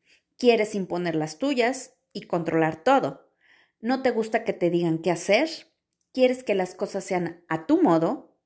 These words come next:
y cuando tú dices. Eres impaciente e intolerante.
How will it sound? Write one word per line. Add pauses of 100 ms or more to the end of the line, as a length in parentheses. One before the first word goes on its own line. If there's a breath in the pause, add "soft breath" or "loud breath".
y
cuando
tú
dices. (400)
Eres
impaciente (260)
e
intolerante.